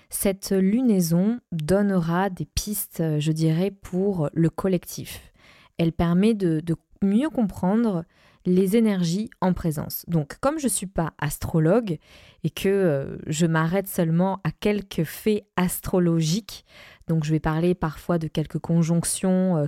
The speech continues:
clés, mais je vais pas rentrer, euh, dans les aspects, euh, du type trigone, sextile. Voilà, je, je ne suis pas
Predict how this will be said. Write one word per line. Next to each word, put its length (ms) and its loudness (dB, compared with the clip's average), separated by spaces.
clés, 340 0
mais 360 4
je 140 -2
vais 140 0
pas 340 4
rentrer, 680 0
euh, 420 0
dans 560 0
les 320 4
aspects, 320 -2
euh, 520 0
du 160 -4
type 440 -6
trigone, 480 0
sextile. 540 -4
Voilà, 240 0
je, 160 -8
je 160 0
ne 40 4
suis 200 -4
pas 460 0